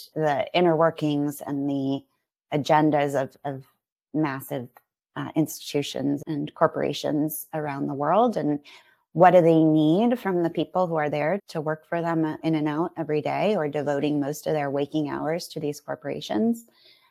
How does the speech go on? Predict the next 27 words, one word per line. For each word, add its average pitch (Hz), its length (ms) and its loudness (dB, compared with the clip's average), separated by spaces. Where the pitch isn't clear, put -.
How 170 180 6
are 160 100 4
they 151 120 4
trying 160 600 2
to 156 100 -2
get 131 240 -2
it? 233 260 4
What's 151 260 -2
working 143 380 -2
and 127 100 -6
what's 127 300 -8
not? 98 340 -8
And 139 460 2
healthcare 170 460 0
is, 135 100 -4
is 147 160 -6
one 139 200 -2
of 139 60 -4
the 139 60 -2
most 139 260 -4
extreme 131 560 -6
examples, 143 680 0
and 139 140 -2
I, 131 240 -6
I 135 160 -8
lived 131 320 -6
it 165 160 0